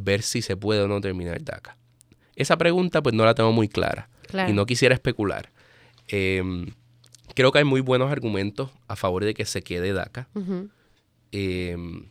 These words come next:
Speaker 2: ¿Nos puedes contar acerca de esos argumentos? ¿Cuáles son los
Speaker 1: Sí.
Speaker 2: argumentos a favor de daca?
Speaker 1: Algunos de los argumentos que están incluso en la demanda que se alegan es que, por ejemplo, que la, la manera en que se eliminó daca,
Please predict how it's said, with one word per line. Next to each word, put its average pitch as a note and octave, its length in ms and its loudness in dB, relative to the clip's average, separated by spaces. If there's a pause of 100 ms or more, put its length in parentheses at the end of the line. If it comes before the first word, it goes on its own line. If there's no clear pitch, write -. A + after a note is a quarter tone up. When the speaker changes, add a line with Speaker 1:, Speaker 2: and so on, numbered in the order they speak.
(160)
Speaker 2:
¿Nos A#3+ 180 -2
puedes C4 220 -2
contar A3 260 -2
acerca A3 380 -4
de G#3 80 -2
esos G#3 200 -8
argumentos? F3+ 580 -4
¿Cuáles A3+ 260 -2
son G3+ 100 -6
los G3 100 -2
Speaker 1:
Sí. G3 60 0
Speaker 2:
argumentos E3+ 480 -4
a E3+ 60 -4
favor D3+ 320 -4
de D3 100 -2
daca? C3 420 -6
Speaker 1:
Algunos A#2+ 440 -2
de F3 80 -2
los F3 160 -2
argumentos E3 580 -2
que - 140 -6
están D#3 240 -4
incluso D#3 420 -4
en D#3 80 -2
la D3 140 0
demanda C#3 600 -2 (340)
que G#2 120 -2
se G2+ 200 0
alegan G#2+ 520 2 (360)
es A2+ 140 -6
que, C3 140 -2
por A2+ 200 0
ejemplo, A#2 680 -2 (920)
que A2+ 160 2
la, G#2+ 380 6 (260)
la A#2 220 2
manera A2+ 300 2
en C#3+ 100 0
que D3 140 0
se C3 640 0
eliminó B2+ 520 2
daca, C3+ 480 0